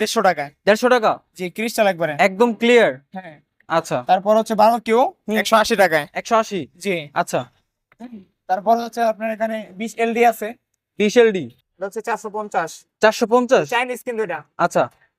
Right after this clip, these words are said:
Speaker 2: একদম ক্রিস্টাল ক্লিয়ার।
Speaker 1: জি, জি, জি।
Speaker 2: আচ্ছা।
Speaker 1: তারপর এখানে আছে হলো বিশ এলডি, এটা হচ্ছে পাঁচশো পঞ্চাশে দিচ্ছি।
Speaker 2: পাঁচশো পঞ্চাশ?
Speaker 1: চাইনিজ ক্রিস্টাল ক্লিয়ার।
Speaker 2: আচ্ছা,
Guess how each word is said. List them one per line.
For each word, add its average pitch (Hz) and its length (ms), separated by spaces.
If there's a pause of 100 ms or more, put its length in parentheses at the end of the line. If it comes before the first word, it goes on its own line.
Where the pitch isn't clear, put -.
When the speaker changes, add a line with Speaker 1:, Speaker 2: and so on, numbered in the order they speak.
Speaker 2:
একদম 214 260
ক্রিস্টাল 262 360
ক্লিয়ার। 247 360
Speaker 1:
জি, 247 60 (120)
জি, 175 80 (100)
জি। 160 80 (400)
Speaker 2:
আচ্ছা। 165 200 (720)
Speaker 1:
তারপর 196 220 (100)
এখানে 247 200
আছে - 140
হলো 240 180
বিশ 240 100 (100)
এলডি, 240 220 (680)
এটা - 120
হচ্ছে 233 200
পাঁচশো 233 280
পঞ্চাশে 233 420
দিচ্ছি। 175 240 (340)
Speaker 2:
পাঁচশো 202 260
পঞ্চাশ? 208 320 (140)
Speaker 1:
চাইনিজ 247 320
ক্রিস্টাল 247 380
ক্লিয়ার। 196 280 (340)
Speaker 2:
আচ্ছা, 151 140